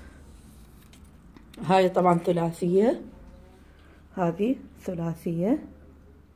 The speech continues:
اليوغا باعوها. ال-، هاي نوع من أنواع اليوغا، يشبه النخلة. اليوغا على الأكثر تشبه النخلة،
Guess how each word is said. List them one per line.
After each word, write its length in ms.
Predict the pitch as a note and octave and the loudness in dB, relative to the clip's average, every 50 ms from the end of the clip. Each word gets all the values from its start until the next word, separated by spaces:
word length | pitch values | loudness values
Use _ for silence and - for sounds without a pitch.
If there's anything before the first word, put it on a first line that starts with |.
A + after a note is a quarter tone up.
| - - - - - - - - - - _ _ _ - - | -20 -20 -20 -20 -20 -20 -20 -20 -20 -20 _ _ _ -16 -14
اليوغا 560 | D#3+ D#3 D#3+ D#3+ E3 E3 D#3+ D#3+ - A3 C4 C#4+ - - - - - - - - - - - - - - - - - - - - - - - - - - - - - - - - - - _ _ - - | -10 -8 -4 -4 -2 -2 -2 0 2 0 0 0 -4 -14 -20 -20 -20 -20 -20 -20 -20 -20 -20 -20 -20 -20 -20 -20 -20 -20 -20 -20 -20 -20 -20 -20 -20 -20 -20 -20 -20 -20 -20 -20 -20 -20 _ _ -20 -18
باعوها. 420 | F3 F3 - - E3 D#3 D#3+ A#3 C4+ A#3+ - - - - - - _ _ _ _ - - - - - - | -16 -16 -14 -14 -14 -10 -10 -10 -10 -10 -14 -20 -20 -20 -20 -20 _ _ _ _ -20 -20 -20 -20 -10 -2
ال-، 380 | - F#3+ F#3 F3+ F3+ F3 F3 F3 | 0 0 2 2 2 0 0 0
هاي 320 | - - F3+ D#3+ E3+ E3+ | -2 -2 0 0 2 2
نوع 200 | E3 E3+ E3 - | 2 0 -2 -2
من 180 | E3 E3 E3 - | -2 -4 -4 -2
أنواع 300 | - D#3+ D#3+ D#3+ D#3+ D3+ | -2 -4 -4 -4 -4 -6
اليوغا، 520 | D#3 D#3+ E3 E3 D#3 D#3 D#3 F#3+ G#3+ C#4+ E4+ - - - - - - - - - - | -6 -4 -4 -4 -4 -4 0 2 2 2 2 0 -8 -18 -20 -20 -20 -20 -20 -14 -8
يشبه 400 | - B3 B3 - A3+ A#3 A3+ G#3+ | -6 -4 -4 -2 -2 -2 2 4
النخلة. 540 | G#3+ F#3+ F#3 F#3+ F#3+ - - G3 F3 D#3 E3 | 4 4 4 4 2 0 -2 -2 -2 0 -2
اليوغا 500 | E3+ F#3 G3 G3+ G#3+ A3+ A3 G#3 - - | 0 2 4 6 8 8 6 6 6 4
على 120 | G3+ A#3 | 4 4
الأكثر 360 | B3 A3+ A3+ A3+ - - A3+ | 4 2 0 0 0 -2 -2
تشبه 420 | A3 A3+ A#3+ A3 - G3+ A3 G#3 G3 | 0 0 -4 -4 -2 0 -2 0 2
النخلة، 580 | F#3+ F#3 F#3 F#3 G3 F#3+ - - D#3 C#3+ - | 2 2 2 2 0 -2 -4 -6 -4 -4 -6